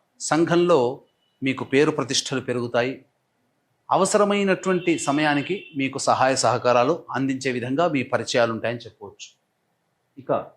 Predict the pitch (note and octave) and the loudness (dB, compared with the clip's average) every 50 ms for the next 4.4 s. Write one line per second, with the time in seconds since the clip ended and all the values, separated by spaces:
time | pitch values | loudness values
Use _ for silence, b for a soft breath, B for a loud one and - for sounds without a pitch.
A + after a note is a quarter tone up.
0 | _ _ _ _ _ _ _ _ C3 C3 C#3+ E3+ G3+ A3+ G3 A3 G#3 G3+ - - | _ _ _ _ _ _ _ _ -4 2 4 4 4 6 6 4 4 2 0 -6
1 | - - D3 D3 D3+ D3+ D3 D3+ E3 D#3+ C3 A2 A2 A2 - - B2 C3+ D#3+ F#3+ | -2 0 2 4 4 4 4 4 4 4 4 4 0 -4 -8 -6 -2 0 2 4
2 | G3+ F#3+ F3 D#3 D3+ - - E3 D3 - C#3+ C3+ C#3 - D3+ C#3 C3 - C#3+ C3 | 4 6 6 4 4 2 0 0 0 0 0 0 0 -2 -2 -4 0 2 2 2
3 | C3+ C#3 C3+ - - C3 A#2 - - C3+ C3 A#2+ - B2+ A#2 A#2+ - - A2 A2 | 2 0 -2 -4 -4 -6 -6 -6 -4 -4 -4 -4 -4 -6 -8 -8 -2 0 0 0
4 | A2 A2+ G#2+ - - G#2 - | 0 -2 -6 -6 -10 -8 -8